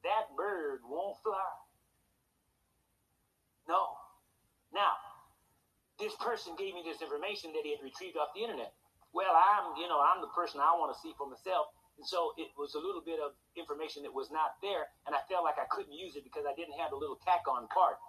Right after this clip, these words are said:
So anyway, last night I went to the internet, and I found the website and I found this information. And I wanna just briefly give you, because this is a kind of material that's been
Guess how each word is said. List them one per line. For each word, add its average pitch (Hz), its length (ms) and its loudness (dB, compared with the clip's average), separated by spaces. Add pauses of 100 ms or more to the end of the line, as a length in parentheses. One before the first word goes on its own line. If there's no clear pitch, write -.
(160)
So 190 160 -6
anyway, 180 320 -2
last 185 320 -2
night 196 240 0
I 165 80 4
went 185 320 -4
to 165 80 -12
the 147 160 -6
internet, 123 320 -12 (640)
and 160 80 -4
I 160 160 4 (160)
found 160 560 0 (1200)
the 160 80 -2
website 175 600 2
and 147 80 -2
I 151 100 4 (140)
found 175 360 2
this 165 180 -6
information. 175 640 -6 (640)
And - 80 2
I 151 80 6
wanna 180 320 2
just - 200 -8
briefly 175 480 -8
give 202 280 -8
you, 135 320 -10 (320)
because - 440 -4
this 214 240 -2
is 190 120 -10
a 175 120 -6
kind 190 380 -4
of 170 100 -6 (180)
material 185 540 -4
that's 151 200 -12
been 180 220 -6